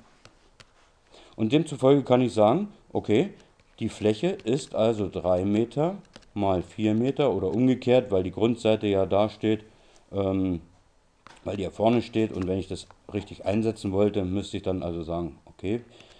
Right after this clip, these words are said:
Grundseite vier Meter und drei Meter die Höhe, ne? Drei Meter hier die Höhe, also ist A,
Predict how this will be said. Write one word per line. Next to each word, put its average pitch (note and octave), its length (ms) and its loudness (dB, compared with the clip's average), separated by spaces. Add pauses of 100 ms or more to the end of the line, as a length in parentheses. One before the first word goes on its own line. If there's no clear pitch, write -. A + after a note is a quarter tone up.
(180)
Grundseite F#2+ 460 -2
vier A#2 220 -4
Meter G#2+ 460 -4
und E2 200 -12
drei F#2 180 -4
Meter F#2 240 -4
die D#2+ 160 -8
Höhe, C3+ 260 0
ne? B2+ 180 -4 (380)
Drei F2+ 120 -6
Meter F2+ 200 -6
hier E2+ 180 -6
die E2+ 140 -2
Höhe, A#2 260 0 (400)
also G#2+ 440 2 (300)
ist - 260 -8
A, A2 320 2